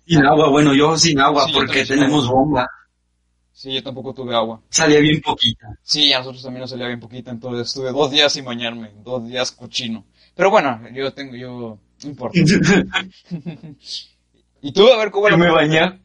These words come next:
Speaker 1: a, a cubetazos
Speaker 2: A la cubetazo.
Speaker 1: esos días.
Speaker 2: No manches.
Speaker 1: Ajá.
Speaker 2: Ahora yo, no, yo no me bañé esos días. Bueno, es que hubo un día donde, donde se nos fue la, donde, me cuenta que regresó en la mañana, estuvimos medio día sin luz.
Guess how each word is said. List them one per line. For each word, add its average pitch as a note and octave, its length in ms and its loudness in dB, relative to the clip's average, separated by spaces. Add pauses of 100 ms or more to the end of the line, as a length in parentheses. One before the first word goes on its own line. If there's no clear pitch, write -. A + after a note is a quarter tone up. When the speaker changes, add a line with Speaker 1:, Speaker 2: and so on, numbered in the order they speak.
(100)
Speaker 1:
a, D3+ 280 4
a - 60 -6
cubetazos D#3+ 1120 0
Speaker 2:
A E3 80 2
la D#3+ 160 2
cubetazo. C3 220 -6 (160)
Speaker 1:
esos D3 120 -2
días. D3 580 0 (200)
Speaker 2:
No A#2+ 80 -20
manches. A#2 520 -18 (880)
Speaker 1:
Ajá. C3+ 840 0 (100)
Speaker 2:
Ahora A2+ 240 -16
yo, A2 380 -12 (180)
no, A#2+ 140 -16
yo A#2+ 140 0
no C3+ 80 4
me C#3+ 100 4
bañé A2+ 260 2
esos A#2 280 -12
días. A2+ 320 -8
Bueno, F3 220 4
es E3 80 -2
que G#3+ 180 0 (340)
hubo E3 220 -8
un E3+ 100 -2
día F3 160 4
donde, E3+ 220 0 (260)
donde C3 260 -18
se C3 120 -14
nos A#2+ 160 -18
fue C3+ 100 -12
la, D3 120 -6
donde, B2+ 500 -10 (200)
me C3 60 -20
cuenta D#3+ 220 -2
que F3 100 -4
regresó C3+ 280 -2
en D3 60 -10
la D#3 60 0
mañana, C#3 380 -4
estuvimos F3 320 -2
medio F#3+ 220 4
día F3+ 180 4
sin D3+ 220 -12
luz. A#2+ 360 -14